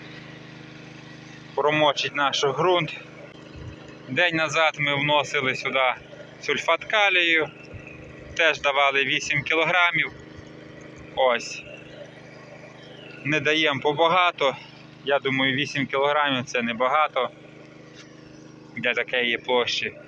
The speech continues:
Ось. Ну і далі будемо теж працювати, сульфат калію, щоб наш кавун наливався. А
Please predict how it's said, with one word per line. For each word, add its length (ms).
Ось. 400
Ну 180
і 80
далі 280
будемо 300
теж 260
працювати, 800
сульфат 360
калію, 560
щоб 180
наш 240
кавун 340
наливався. 720
А 320